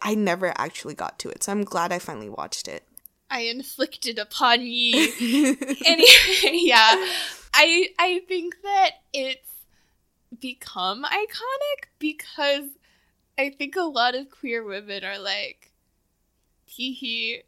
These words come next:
Speaker 2: murderous, hot, gay lady." <laughs>
Speaker 1: Yeah.
Speaker 2: Like,
Speaker 1: I
Speaker 2: which
Speaker 1: think
Speaker 2: we love, right? Like,
Speaker 1: Yeah.
Speaker 2: we love to see a queer horror villain. Maybe it started out as a negative thing because of the Hays Code,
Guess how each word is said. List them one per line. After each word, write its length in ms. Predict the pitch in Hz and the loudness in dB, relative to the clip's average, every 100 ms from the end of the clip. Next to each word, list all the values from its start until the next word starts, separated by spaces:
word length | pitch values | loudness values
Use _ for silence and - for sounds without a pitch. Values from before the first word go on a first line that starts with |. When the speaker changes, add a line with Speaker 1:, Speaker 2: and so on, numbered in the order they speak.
| 285 | _
Speaker 2:
murderous, 640 | 262 247 262 262 254 370 - | -6 -4 -2 -2 -2 -2 -4
hot, 400 | - 262 247 247 - _ - | 0 4 6 4 -4 _ -4
gay 320 | 285 277 269 | 4 4 4
lady." 380 | 254 220 226 320 | 4 4 8 10
<laughs> 40 | 427 679 659 - _ | 10 6 -6 -12 _
Speaker 1:
Yeah. 140 | 214 170 | -2 4
Speaker 2:
Like, 400 | 392 311 - _ - - - - | 4 2 -8 _ -8 -6 -6 2
Speaker 1:
I 120 | - | 2
Speaker 2:
which 80 | 349 | 2
Speaker 1:
think 380 | 403 440 - - - - 349 | 0 -2 -4 -18 -20 -4 6
Speaker 2:
we 160 | 381 | 6
love, 600 | 359 349 381 311 185 254 | 8 10 12 12 8 2
right? 280 | 262 262 262 | 4 4 8
Like, 180 | 285 285 | 6 6
Speaker 1:
Yeah. 260 | 415 311 302 | 2 0 -2
Speaker 2:
we 60 | |
love 360 | 277 262 269 294 | 6 8 8 4
to 120 | 320 | -4
see 540 | - - 226 220 220 220 _ _ _ _ - | -4 -4 -6 -4 -4 -6 _ _ _ _ 0
a 80 | 285 | 0
queer 540 | - - 262 277 320 | -2 0 2 4 2
horror 420 | 294 339 466 339 | 2 6 8 6
villain. 460 | 233 208 214 196 208 - - | 4 0 4 2 0 -20 -20
Maybe 320 | - 269 320 392 | 0 2 6 8
it 340 | 427 320 - | 6 4 -4
started 440 | - 254 262 277 - | -4 -2 -2 0 4
out 260 | 208 311 | 8 8
as 140 | 403 320 | 6 2
a 80 | |
negative 520 | 277 214 202 196 190 - | 0 0 0 -2 -6 -8
thing 340 | 185 185 190 | -4 -4 -4
because 340 | 247 247 254 | -10 -10 -10
of 80 | 233 | -10
the 140 | 226 220 | -10 -6
Hays 360 | 226 247 302 | -2 -2 -2
Code, 440 | - 208 180 175 | -6 -6 -6 -8